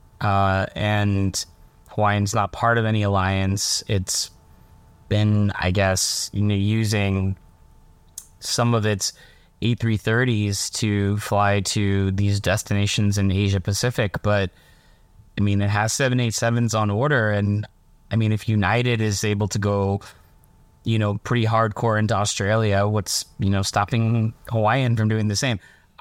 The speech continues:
I don't really know. Um, Hawaiian is an airline that I pay attention to, uh, and I root for. Uh, but from a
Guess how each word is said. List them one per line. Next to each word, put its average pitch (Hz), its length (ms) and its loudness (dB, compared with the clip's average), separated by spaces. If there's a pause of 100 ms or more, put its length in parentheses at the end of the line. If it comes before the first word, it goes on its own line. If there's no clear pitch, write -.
(120)
I 131 140 0
don't 226 160 0
really 170 220 0
know. 90 260 -4 (240)
Um, 113 420 0
Hawaiian 127 480 0
is 139 120 -2
an 135 80 2
airline 117 440 0
that 107 240 0
I 104 100 -2
pay 107 220 -4
attention 107 440 -2
to, 151 400 0 (600)
uh, 104 180 0
and 104 140 0
I 104 60 2
root 104 360 -2
for. 202 420 0 (640)
Uh, 107 300 0 (160)
but 117 180 -2
from 127 300 2
a 117 440 0